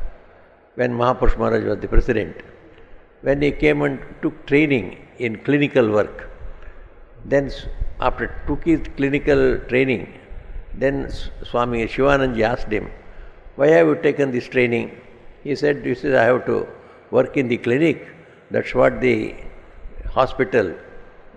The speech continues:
administration, our, our Swamiji in charge of the hospital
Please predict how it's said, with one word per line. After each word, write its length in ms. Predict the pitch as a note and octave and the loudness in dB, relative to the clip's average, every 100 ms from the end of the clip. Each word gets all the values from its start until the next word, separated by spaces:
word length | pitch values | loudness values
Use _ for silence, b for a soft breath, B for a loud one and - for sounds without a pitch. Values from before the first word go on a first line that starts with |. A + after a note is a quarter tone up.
| - | -6
administration, 840 | A#2+ G#2+ B2 A2+ - A2+ G#2+ A#2 | -6 -2 -2 -2 2 0 0 -2
our, 260 | G#2+ G#2+ G2+ | 0 0 0
our 160 | - A2 | 0 -2
Swamiji 580 | F2 A#2 A#2+ B2 A#2 A#2+ | 0 2 2 2 0 -2
in 100 | A2 | 0
charge 260 | A2+ A2 | 0 2
of 80 | G#2 | 0
the 80 | G2 | -2
hospital 580 | F#2+ G#2 C3 - C#3 | -4 -4 -6 0 0